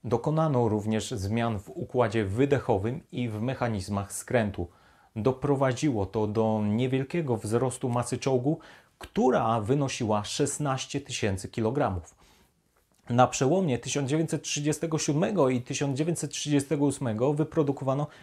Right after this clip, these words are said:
piętnaście sztuk tego wozu. Panzerkampf w wersji D wprowadzał kolejne zmiany w układzie jezdnym.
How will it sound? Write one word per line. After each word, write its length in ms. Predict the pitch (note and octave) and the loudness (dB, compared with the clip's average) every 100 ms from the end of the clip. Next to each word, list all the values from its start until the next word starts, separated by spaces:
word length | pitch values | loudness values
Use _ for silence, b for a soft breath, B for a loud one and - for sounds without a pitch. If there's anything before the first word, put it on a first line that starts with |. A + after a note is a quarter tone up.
| B | B
piętnaście 560 | - C#3 C3+ B2 - A#2 | -6 -4 -2 -4 -4 -4
sztuk 440 | - - F#2+ - - | -4 -4 -6 -6 -4
tego 380 | G2 F2+ F#2+ - B B B - | -2 0 0 -2 B B B -6
wozu. 480 | A2 C3+ G2 F2 b b b b b _ | 0 2 2 -2 b b b b b _
Panzerkampf 800 | C3 C#3 D#3 C#3+ F3+ C#3 F#2+ - | 0 2 2 2 2 2 0 -2
w 160 | G#2 F#2 | -2 2
wersji 460 | A#2 A#2 - E3 | 2 2 -2 -2
D 420 | E3+ G#3+ A2 F2 F2+ | 4 6 6 2 -4
wprowadzał 680 | - - B2+ B2 B2+ B2+ B2+ | -10 -2 2 2 4 2 2
kolejne 520 | - D3 G3+ F#3+ D3+ | 2 2 2 0 -2
zmiany 460 | F#2+ B2 F2+ E2 | -2 0 0 -2
w 120 | D#2 - | -6 -6
układzie 520 | E3+ - A#2 F#2 G2+ | -6 0 0 2 2
jezdnym. 560 | G#2+ D3+ G2 F#2 F2 | 2 2 0 -2 -2